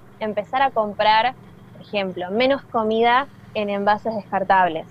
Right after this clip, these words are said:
lo hago. Puedo comprar menos ropa porque la mía todavía sirve, lo hago.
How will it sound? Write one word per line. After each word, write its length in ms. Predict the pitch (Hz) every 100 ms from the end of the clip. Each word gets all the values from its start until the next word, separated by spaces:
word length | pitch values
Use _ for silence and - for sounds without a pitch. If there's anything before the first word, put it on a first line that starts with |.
| - -
lo 260 | 196 190
hago. 320 | 190 185 165 170
Puedo 300 | 220 240 247
comprar 380 | 233 226 240 240
menos 320 | 240 247 -
ropa 460 | 233 262 240 - - -
porque 240 | 202 190
la 140 | 180 190
mía 220 | 220 214
todavía 420 | 202 190 202 196 -
sirve, 460 | 262 254 190 165 -
lo 240 | 202 196 208
hago. 440 | 220 202 190 175